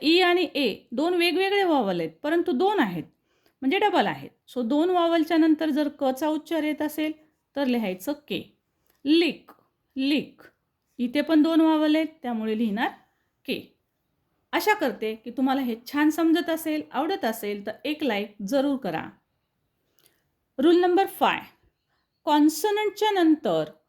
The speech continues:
जर क उच्चार असेल, ओके, कॉन्सनंट नंतर क उच्चार येतोय. बघा इथं ड्रिंक, ड्रिंकचं स्पेलिंग ड्रीन आणि आता क कोणता लिहायचा? तर मग बघायचं स्पेलिंग ड्रिंक, डी आर आय एन इथपर्यंत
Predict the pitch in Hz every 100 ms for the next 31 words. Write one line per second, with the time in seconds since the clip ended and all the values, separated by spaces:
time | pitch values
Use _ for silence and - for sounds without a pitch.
0 | _ _ _ 196 - 294 330 381 403 381
1 | 311 - - 190 165 160 - - _ _
2 | _ _ _ - 202 330 466 - _ _
3 | _ _ 311 311 320 370 370 370 339 330
4 | 320 381 381 311 285 254 - 196 180 180
5 | 185 208 220 214 214 202 311 233 185 -
6 | _ _ _ _ 233 226 339 359 - 320
7 | - 311 311 294 277 240 262 294 285 277
8 | 294 277 - _ _ 214 240 254 269 277
9 | 349 359 370 320 262 208 180 165 156 156
10 | 214 208 180 180 - _ _ _ 269 294
11 | 226 247 277 277 277 277 - 254 226 226
12 | 208 240 233 226 220 220 277 196 - _
13 | 185 220 - 214 208 - 208 208 214 254
14 | 185 - - 247 247 277